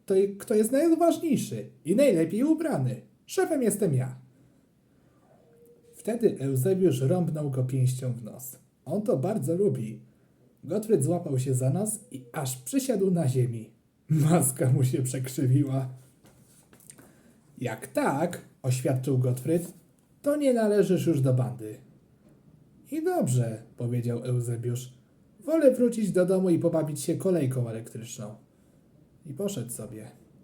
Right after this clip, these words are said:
„Niesamowita odwaga?”, zaryzykował Kleofas, a Alcest powiedział mu, że nie, że to wciąż nie jest nasze hasło i że nie może wejść. „Dobrze”,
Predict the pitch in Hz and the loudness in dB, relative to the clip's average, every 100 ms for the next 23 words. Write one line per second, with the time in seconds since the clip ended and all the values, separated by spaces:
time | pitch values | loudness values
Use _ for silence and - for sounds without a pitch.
0 | _ _ _ _ _ _ _ _ _ _ | _ _ _ _ _ _ _ _ _ _
1 | _ _ _ _ 156 170 196 190 208 202 | _ _ _ _ -8 0 2 2 2 4
2 | 202 190 202 202 208 233 - - _ _ | 2 2 -2 -2 -2 -2 -4 -12 _ _
3 | 196 202 233 254 269 320 359 - _ _ | -6 -2 0 0 0 -2 -4 -10 _ _
4 | _ _ - 123 165 156 131 131 147 143 | _ _ -16 -2 0 2 2 0 -2 -2
5 | 127 135 160 185 226 220 - - 170 - | -2 -2 -4 -4 -8 -10 -10 -12 -12 -4
6 | 262 254 240 - 151 165 170 170 170 196 | -4 -4 -8 -6 -2 0 2 2 2 -2
7 | 196 - _ _ 226 254 226 123 104 - | -4 -16 _ _ -2 2 2 2 -4 -12
8 | - _ _ _ - 330 302 - 254 139 | -20 _ _ _ -4 -2 -2 0 0 0
9 | 156 139 131 135 127 131 196 196 - 202 | -2 0 0 0 0 -2 -2 -4 -4 -6
10 | 202 - 247 220 196 156 139 127 120 - | -6 -8 -2 2 4 2 0 -2 -6 -12
11 | - - - _ _ _ _ _ _ _ | -18 -20 -20 _ _ _ _ _ _ _
12 | _ _ _ _ _ - 311 247 127 123 | _ _ _ _ _ -2 2 4 4 2